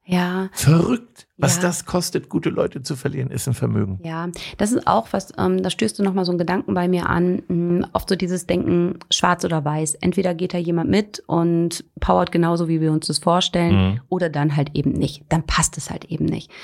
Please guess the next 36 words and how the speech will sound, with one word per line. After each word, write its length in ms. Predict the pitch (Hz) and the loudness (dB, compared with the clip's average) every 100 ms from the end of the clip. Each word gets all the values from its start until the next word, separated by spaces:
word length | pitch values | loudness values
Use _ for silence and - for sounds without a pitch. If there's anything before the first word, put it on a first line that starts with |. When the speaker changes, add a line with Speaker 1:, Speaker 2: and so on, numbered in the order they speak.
| - - | -20 -4
Speaker 1:
Und 60 | - | 0
da 60 | 170 | 2
sag 140 | 202 | 0
ich, 60 | 208 | -4
das 140 | 214 | -6
finde 200 | - 226 | 2 2
ich 60 | 208 | 2
ist 160 | - | 0
auch 200 | - 214 | 0 0
verrückt 400 | - 180 170 165 | 2 0 0 0
heutzutage. 600 | 160 156 - - 160 160 175 | 0 0 -2 -4 -4 -2 2
Wenn 120 | 220 | 4
ich 120 | 233 | 4
jemanden 300 | 214 196 185 | 4 4 4
hab, 260 | 170 170 - | 2 0 0
der 100 | 175 | 2
macht 220 | 180 - | 2 -2
einen 60 | 175 | 0
großartigen 580 | 196 208 190 - 185 | 0 0 -2 0 0
Job 280 | 165 165 - - - - - | 2 -2 -4 -12 -18 -20 -4
und 100 | 170 | 0
der 60 | 175 | 2
packt 280 | 190 196 - | 0 -2 -4
vielleicht 200 | 170 - | -6 0
vierzig 440 | 202 208 - 175 | 2 2 -2 -2
oder 120 | 175 | -4
dreißig 380 | 165 175 190 196 | 0 0 0 -2
Speaker 2:
Mhm. 40 | 104 | -4
Speaker 1:
Stunden 280 | 160 - | -8 -8
nicht 180 | 160 151 | -10 -6
mehr 240 | 170 92 226 | -6 -6 -6
und 100 | 170 | -2
sagt, 180 | 170 175 | -2 -4
„Ich 120 | - | -2
will 120 | 165 | -2
zwanzig“ 680 | - 170 175 180 - - | 2 4 4 2 -2 -6